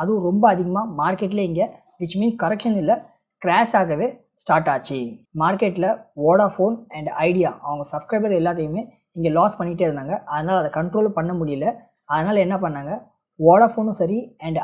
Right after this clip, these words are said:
ஐடியாவும் சரி ரெண்டு பேருமே மர்ஜ் பண்ணதுக்கு அப்புறமேட்டுமே கம்பெனி இது பர்ஃபார்மன்ஸா இருக்கட்டும்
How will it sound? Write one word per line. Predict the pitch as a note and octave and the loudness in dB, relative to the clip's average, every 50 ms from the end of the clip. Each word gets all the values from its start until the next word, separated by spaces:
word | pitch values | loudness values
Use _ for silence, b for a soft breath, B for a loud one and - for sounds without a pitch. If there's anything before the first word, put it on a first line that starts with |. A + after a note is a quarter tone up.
| - D#3 F3+ | 0 2 2
ஐடியாவும் | F#3+ G#3+ G#3+ G3+ G#3 - - | 2 2 2 0 -2 -4 -4
சரி | D#3 D3+ G3 A#3 A#3 - _ _ _ _ _ - D#3+ F3+ | -4 -4 -4 -6 -8 -12 _ _ _ _ _ 0 2 4
ரெண்டு | G#3 A3 A#3+ A3 A#3 | 4 4 4 4 4
பேருமே | A3 G#3+ G3 F3 D#3 C#3+ D3 F#3+ B3 C4+ - - - _ - D#3+ | 2 2 2 0 0 -2 -2 -2 -4 -4 -8 -14 -14 _ -2 -2
மர்ஜ் | F3+ G3+ G3 - - | -2 -2 -2 -2 -2
பண்ணதுக்கு | A3+ G#3+ G3 F#3 F3 E3 D#3+ | 0 0 0 0 -2 -2 -2
அப்புறமேட்டுமே | E3+ F#3+ F#3 E3+ D#3+ D#3 D3+ D3+ E3 G#3 A#3 - - _ - | -2 -2 -2 -2 -4 -4 -6 -6 -6 -8 -8 -10 -8 _ -4
கம்பெனி | D#3 F3+ F3+ A#3 G#3 G3+ F#3+ | -4 -4 -2 -2 -2 -2 -2
இது | F#3+ - - D#3+ | -4 -2 -4 -4
பர்ஃபார்மன்ஸா | D#3 - G#3+ G3+ F#3+ F#3 D#3+ - F#3 | -2 -2 -2 -2 -2 -4 -2 -2 -2
இருக்கட்டும் | E3+ D#3 D3 D3 D3+ D3+ F3+ | -2 -2 -4 -6 -8 -8 -8